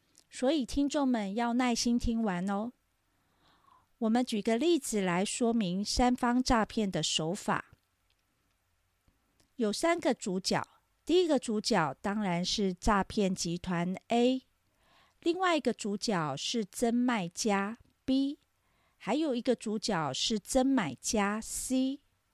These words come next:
场景来到网络购物的平台，真卖家 po 出要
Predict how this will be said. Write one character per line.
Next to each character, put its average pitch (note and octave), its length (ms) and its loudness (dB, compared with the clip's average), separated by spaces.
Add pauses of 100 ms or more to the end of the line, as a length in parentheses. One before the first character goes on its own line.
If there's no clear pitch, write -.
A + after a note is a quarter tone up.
(680)
场 A#3 340 0
景 G#3 320 -4
来 F3+ 180 -2
到 A3+ 380 -2
网 D3+ 300 -2
络 A#3+ 340 -2
购 B3 160 -2
物 B3 180 0
的 F3 120 -4
平 F#3 320 -8
台， E3+ 440 -4 (560)
真 F4 220 2
卖 E4+ 300 0
家 B3 520 0 (380)
po C#4 240 0
出 C#4 420 -4
要 C4 160 0